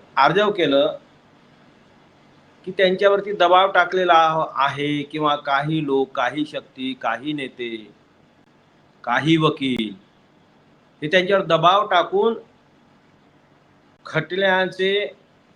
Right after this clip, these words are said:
निर्णय आपल्या बाजूनं करून घेण्याचा प्रयत्न करत आहेत. अशा प्रकारचा तो आरोप आहे. ह्या चोराच्या उलट्या बोंब आहे.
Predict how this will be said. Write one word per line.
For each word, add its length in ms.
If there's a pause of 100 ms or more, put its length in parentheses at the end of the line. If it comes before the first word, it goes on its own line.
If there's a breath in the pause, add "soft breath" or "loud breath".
(120)
निर्णय 580
आपल्या 400
बाजूनं 360
करून 380
घेण्याचा 380
प्रयत्न 340
करत 260
आहेत. 140 (360)
अशा 240
प्रकारचा 520
तो 120
आरोप 360
आहे. 100
ह्या 120
चोराच्या 340
उलट्या 240
बोंब 240
आहे. 100